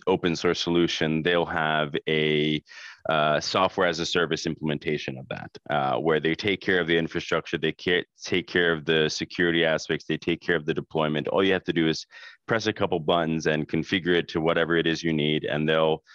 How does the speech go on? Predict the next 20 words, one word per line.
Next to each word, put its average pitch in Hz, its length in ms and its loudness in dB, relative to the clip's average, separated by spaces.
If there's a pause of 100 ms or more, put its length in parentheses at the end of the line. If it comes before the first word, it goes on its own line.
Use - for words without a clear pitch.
(180)
stand 78 300 -2
that 82 100 2
up - 140 -4
for 65 100 -8
you. 57 200 -8 (420)
Uh, 73 200 2
examples 87 540 0
of 78 100 -4
that 82 240 2
have 80 240 -4
been, 80 160 0
like, 76 220 -4
you 85 60 -2
know, 76 120 -2
Qflow 85 380 -2
pipelines. 87 920 0
There's 87 220 2
a 98 40 0
lot 101 260 4
of 113 200 0